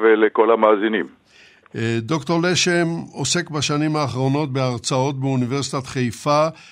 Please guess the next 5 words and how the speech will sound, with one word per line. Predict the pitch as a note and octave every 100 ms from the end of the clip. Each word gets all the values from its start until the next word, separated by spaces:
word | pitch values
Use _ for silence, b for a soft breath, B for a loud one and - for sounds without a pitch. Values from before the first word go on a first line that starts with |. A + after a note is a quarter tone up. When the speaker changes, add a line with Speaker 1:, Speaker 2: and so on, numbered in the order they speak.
| B B
Speaker 2:
לחובלי | B2 C3 - C#3 A2+ B2+ D#3+ D#3+
חיל | - D#3 D3+
הים | C#3+ C#3 C#3+ E3 F#3 F#3 b b b
בשלב | - B2+ D3+ C#3 C#3+
האקדמי. | C#3+ C3+ C3 A2 G#2 F#2